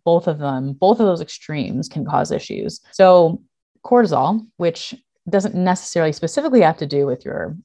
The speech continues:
um, period, but it is one of our main stress hormones in the body. And stress definitely contributes to period problems. Cortisol, um, which is produced by our adrenal glands that sit above our kidneys. When you're very stressed, when you have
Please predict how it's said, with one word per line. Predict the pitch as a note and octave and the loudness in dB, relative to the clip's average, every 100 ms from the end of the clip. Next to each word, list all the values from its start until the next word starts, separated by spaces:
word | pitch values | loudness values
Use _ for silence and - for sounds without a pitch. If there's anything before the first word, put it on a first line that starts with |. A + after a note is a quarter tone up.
| - | -8
um, | - - - - - - | -4 -4 -6 -10 -12 -16
period, | - F#4 F#4 D3 B2+ G#2 D#3+ F#3+ _ _ - | -4 4 4 4 4 2 2 -2 _ _ 2
but | C4+ A3 | 4 4
it | F3 | 4
is | - E3+ | 2 0
one | F3+ E3 | 0 -2
of | |
our | D#3 | -4
main | D3 C#3+ | -4 -6
stress | - - - | -8 -10 -8
hormones | - E3 E3+ E3+ | -6 -4 -2 -2
in | F3+ | -2
the | F3 | 0
body. | F#3 F3+ F#3 F#3+ F#3 _ _ _ | 2 2 2 -2 -4 _ _ _
And | D#3+ D#3 D3 D3 D3+ | -4 -2 0 -2 -8
stress | - - D3 C#3+ - | -14 -6 -2 -2 -2
definitely | C#3+ C3+ D#3 | -6 -6 -6
contributes | C#3 C#3+ A#3+ A#3 A#3 | -8 -2 0 0 -2
to | A#3 | -4
period | A#3 A3+ A3 | 0 0 0
problems. | - G#3 G3+ G3 G3 - | 0 0 0 -2 -2 -6
Cortisol, | - - F3 F#3+ F3 D3 D3+ G#3 A3+ _ _ _ | -12 -4 -2 0 0 0 0 -2 -6 _ _ _
um, | E3 D#3+ D#3 | -4 -2 -2
which | D#3 D#3+ | -4 -8
is | |
produced | - D#3 D3+ D3 | -10 -6 -6 -4
by | - | 0
our | D#3+ D3+ | 2 0
adrenal | D3+ E3 D#3+ D#3+ | 0 -4 -4 -4
glands | D#3+ D#3+ D#3 | -4 -4 -6
that | - | -8
sit | - D#3+ | -8 -4
above | D#3 D3 | 0 0
our | D3 | 0
kidneys. | - D3 C3 C3+ D#3+ E3 - - | -4 -6 -4 -4 -4 -8 -10 -10
When | D3 | -8
you're | C#3+ C#3 | -6 -6
very | C#3 C3 | -6 -6
stressed, | C3 - F#3 F3 - - | -6 0 0 0 -4 -8
when | D3+ | -6
you | C#3 | -6
have | C3+ C3+ | -4 -4